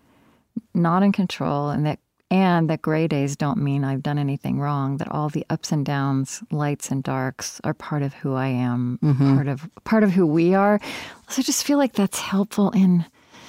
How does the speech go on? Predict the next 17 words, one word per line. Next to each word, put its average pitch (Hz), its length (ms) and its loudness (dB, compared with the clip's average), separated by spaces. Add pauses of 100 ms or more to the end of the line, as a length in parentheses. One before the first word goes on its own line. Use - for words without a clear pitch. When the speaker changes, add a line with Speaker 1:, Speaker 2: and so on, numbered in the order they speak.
(540)
Speaker 1:
also 262 360 4
not 220 260 6
attaching 196 560 2
too 202 220 2
much 190 200 2
significance 165 800 0
to - 140 -6
every 165 180 0
bad 151 380 -2
day. - 360 -4 (160)
Speaker 2:
Mm-hmm. 147 380 6 (1080)
Yeah, 135 240 2
and 156 140 6
we 180 120 6
can 190 160 2
be 170 100 4
so 160 480 2